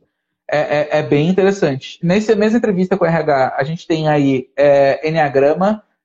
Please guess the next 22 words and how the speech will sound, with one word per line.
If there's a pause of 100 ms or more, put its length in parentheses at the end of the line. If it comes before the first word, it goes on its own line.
(140)
disque (100)
e
palográfico.
Tudo
isso
pra
ver
a
produtividade, (220)
é,
pra
ver
também
psicotécnico
e
pra
ver
o
perfil
comportamental
da
pessoa.